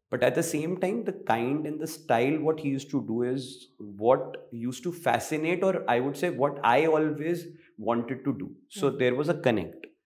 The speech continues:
Speaker 1: But that time I was, since I was mid of my practice, I could not afford to kind of, uh, quit and start working with him.
Speaker 2: Hmm.
Speaker 1: So, but then I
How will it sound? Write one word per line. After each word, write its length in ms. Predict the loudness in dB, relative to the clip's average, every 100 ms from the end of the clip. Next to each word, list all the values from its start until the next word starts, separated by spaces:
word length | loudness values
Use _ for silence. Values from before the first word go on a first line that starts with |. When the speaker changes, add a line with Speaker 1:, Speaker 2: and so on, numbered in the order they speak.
| _ _ _ _ -4
Speaker 1:
But 160 | 0
that 260 | 2 0 0
time 160 | -2 -2
I 80 |
was, 180 | -4 -6
since 220 | -6 0 2
I 80 |
was 160 | 2 0
mid 200 | -2 2
of 180 | 2 2 -4 -4
my 60 | -4
practice, 560 | -2 -2 0 -2 -2 0
I 160 | 0 0 -4 -8 -12 -18 -6
could 160 | -6 -2
not 220 | -2 -4
afford 320 | -6 -6 -6 -10 -10
to 240 | -8 -8 -6
kind 260 | -4 0
of, 160 | 0 0 -4 -12
uh, 180 | -10 -10 -14 -20 _
quit 280 | 4 4 2 0
and 180 | 0 0
start 280 | 2 2 2 -2
working 260 | 0 -2
with 140 | -2 -2
him. 120 | -4
Speaker 2:
Hmm. 160 | -6 -10 -14 _ _ _ _
Speaker 1:
So, 560 | -20 -16 -14 -6 -4 -4 -6 -10 0
but 200 | 0 2
then 260 | 2 2 2
I 60 | 2